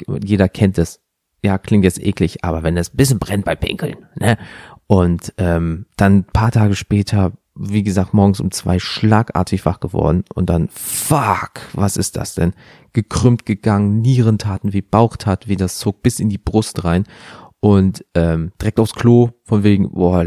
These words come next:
jetzt bitte, man hat so eine Ahnung, ne, lass es nicht die Niere sein, wenn jetzt nichts kommt, fuck, dann hast du einen Nierenstein vor der Öffnung, wo keine sein sollte.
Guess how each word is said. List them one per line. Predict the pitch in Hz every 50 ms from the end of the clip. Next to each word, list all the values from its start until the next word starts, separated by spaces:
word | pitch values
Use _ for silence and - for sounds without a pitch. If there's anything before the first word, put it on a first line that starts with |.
| 87 -
jetzt | - 95 98 - - - _
bitte, | - 104 - - 92 90
man | 95 95 95 98
hat | 110 113
so | - 110
eine | 101 67
Ahnung, | 85 98 95 90 90
ne, | 90 95 90
lass | 92 95 92 -
es | 95 -
nicht | - 95 - -
die | - 90
Niere | 90 92 92 87 87 82 80
sein, | 78 82 82 82 82
wenn | 87 85
jetzt | 87 98 120 - - - -
nichts | 113 107 - _ - -
kommt, | - - - 117 95 101 107 - _ - - _ _ _ _ _ _ _ _ _ _ -
fuck, | - - - - - - 143 - - - -
dann | - 87 90
hast | 90 90 -
du |
einen | 92 101
Nierenstein | 98 101 95 - 90 - - - 78 78
vor | - - 78
der | 76
Öffnung, | 65 69 73 - - 87 107 113 - _ _ _
wo | 131 143
keine | 151 - 170 180 196 202
sein | 196 196 185 135
sollte. | 104 98 - - -